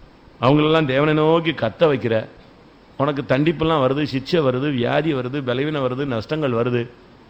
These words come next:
எவ்வளவோ வேஸ்ட் ஆகுது. ஆனாலும் உனக்கு என்ன வரமாட்டேங்குது? புத்தி வரமாட்டேங்குது. இருதய கடினம் வந்துருச்சு.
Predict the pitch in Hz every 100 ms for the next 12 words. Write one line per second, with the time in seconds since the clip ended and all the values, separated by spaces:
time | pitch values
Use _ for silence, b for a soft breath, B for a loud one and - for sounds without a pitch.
0 | - 123 147 196 165 160 160 147 131 120
1 | - - - 131 151 147 139 139 139 135
2 | 123 117 104 - - - - - - -
3 | - - - - - - - 131 147 127
4 | 120 123 104 101 110 139 143 113 123 131
5 | 135 113 107 101 -